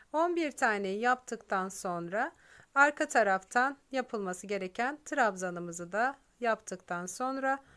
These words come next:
eksiltmelerimize başlayabiliriz. Burada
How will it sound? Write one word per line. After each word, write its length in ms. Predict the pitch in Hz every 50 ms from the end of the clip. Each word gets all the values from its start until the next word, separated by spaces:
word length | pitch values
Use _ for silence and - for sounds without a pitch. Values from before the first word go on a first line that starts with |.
| - _ _ _
eksiltmelerimize 1080 | - 277 254 - - - 202 190 - - 202 196 190 190 180 185 185 190 185 196 240 254
başlayabiliriz. 1000 | 254 247 220 196 - - - 202 208 214 214 220 202 180 170 151 - 147 - - - _ _ _ _ _ _ _ _ _ _ _ _ _ _ _ _ _ _ _ _ _ _ _ _ _ _ _
Burada 640 | 320 320 311 277 247 - - 226 226 247 269 285